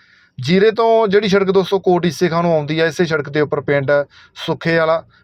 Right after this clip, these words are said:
ਰਟੌਲ ਬੇਟ ਆ। ਤੇ ਵੀਰ ਸਰਦੂਲ ਸਿੰਘ ਦੇ ਕੋਲ ਦੋਸਤੋ ਇਹ ਤਿੰਨ ਵੱਛੀਆਂ ਵਿਕਾਊ ਆ। ਸਾਲ ਸਾਲ ਦੀਆਂ ਵੱਛੀਆਂ ਨੇ ਤਿੰਨੇ, ਠੀਕ ਆ ਜੀ। ਏ ਬੀ ਐਸ ਸੀਮਨ ਦੀਆਂ ਵੱਛੀਆਂ ਵੀ ਦੋਸਤੋ ਹੈਗੀਆਂ ਨੇ ਵਿੱਚ।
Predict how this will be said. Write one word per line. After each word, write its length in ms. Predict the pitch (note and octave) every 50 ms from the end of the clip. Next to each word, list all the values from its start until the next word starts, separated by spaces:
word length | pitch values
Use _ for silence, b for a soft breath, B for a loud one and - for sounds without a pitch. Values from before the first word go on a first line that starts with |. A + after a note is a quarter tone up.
| b -
ਰਟੌਲ 380 | D#3 D3+ C3+ D#3+ D3 C#3+ C#3+ C3+
ਬੇਟ 260 | C#3 D3 D3 C#3 D3+
ਆ। 120 | D3+ D3+ b b b b b b b b -
ਤੇ 60 | F#3+
ਵੀਰ 360 | D#3+ E3+ F#3+ G#3+ A3 A#3+ A#3+
ਸਰਦੂਲ 420 | G3+ - G#3 F#3+ D#3 F3 F#3+ G#3 F#3+
ਸਿੰਘ 220 | F3 A#3+ A#3 A#3+
ਦੇ 100 | A#3 A#3+
ਕੋਲ 180 | A3+ A3 G#3+ G3+
ਦੋਸਤੋ 280 | G#3 G3+ F3+ A3 A3
ਇਹ 80 | A3 G#3+
ਤਿੰਨ 240 | G3+ G3+ F#3+ F3+ F#3+
ਵੱਛੀਆਂ 360 | F3+ F3 - - F#3 F#3+ F3+
ਵਿਕਾਊ 400 | E3 E3+ - D#3+ D3 D3+ D3+ D3+
ਆ। 140 | D3+ E3 E3+ b b b b b b b
ਸਾਲ 340 | - - E3 D#3+ E3+ F#3 F3+
ਸਾਲ 220 | F3 G#3 A3 G#3
ਦੀਆਂ 180 | G3 G#3 G#3+ G3+
ਵੱਛੀਆਂ 380 | F3+ - - F3 E3+ F3+ F3
ਨੇ 100 | F3+ F#3
ਤਿੰਨੇ, 360 | F3+ - F3+ F3 E3+ F3 F#3 F3+
ਠੀਕ 180 | D#3+ E3+ F#3+
ਆ 60 | F#3+
ਜੀ। 180 | F#3+ F#3+ G3+ F#3 B B B B B B B B _ -
ਏ 140 | F3+ F#3+ G3
ਬੀ 140 | F3+ A3+ A#3
ਐਸ 200 | A#3 G3+ - B3 A#3+ A#3+ A#3+ A#3+ G#3+
ਸੀਮਨ 340 | - G#3 G3+ F#3+ G3 G3+ F#3+
ਦੀਆਂ 140 | G#3 G#3
ਵੱਛੀਆਂ 300 | G#3 F#3+ - - G#3+ G#3+
ਵੀ 80 | G#3 G#3
ਦੋਸਤੋ 260 | G3 F#3+ E3+ G3 F#3+
ਹੈਗੀਆਂ 300 | E3+ E3+ F3 E3+ F#3 F#3+
ਨੇ 80 | F#3+ F3+
ਵਿੱਚ। 280 | E3+ D#3+ - G3 F#3+